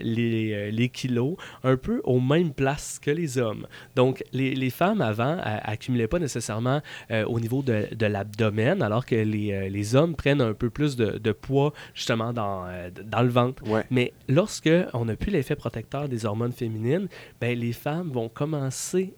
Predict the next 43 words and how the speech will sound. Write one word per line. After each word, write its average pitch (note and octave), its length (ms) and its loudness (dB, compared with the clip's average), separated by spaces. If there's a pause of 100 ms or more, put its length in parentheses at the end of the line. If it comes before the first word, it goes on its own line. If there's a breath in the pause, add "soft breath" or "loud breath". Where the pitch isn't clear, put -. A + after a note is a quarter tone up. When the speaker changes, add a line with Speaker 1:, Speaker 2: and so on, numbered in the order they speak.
Speaker 1:
à A2 180 -6
accumuler B2+ 600 0
aussi F3 480 -2
au B2 40 0
niveau A#2+ 280 0
de, A2+ 200 -2
de A2 120 -6
l'abdomen, G#2+ 640 -4 (160 loud breath)
Speaker 2:
Ok. F2 100 -6
Speaker 1:
aussi C3 240 2
au F#3+ 60 4
niveau B2+ 240 -4
des A#2 200 -6
hanches. G#2 300 -6 (240 loud breath)
Fait C3 100 2
que E3 120 2
là, G3 60 2
c'est - 180 -2
là E3 160 4
qu'on A#2+ 260 -4
voit, A2+ 440 -4
par A2 180 -8
exemple, A2 280 -6
chez - 120 -10
les A2 80 -6
femmes C#3+ 240 -4
d'une A2+ 140 -4
cinquantaine A#2+ 680 -6
d'années, A#2 400 -2 (280 loud breath)
une B2+ 120 2
morphologie B2+ 760 0
qui - 140 -16
va A2 140 -6
être A2 140 -8
différente, B2 800 -2 (140)
que C3+ 100 2
les, B2 260 2
là, D#3 120 0
les D3+ 120 0
kilos C#3 380 0 (280 loud breath)
vont B2 220 2
aller B2 480 -2
ailleurs, A#2+ 640 -2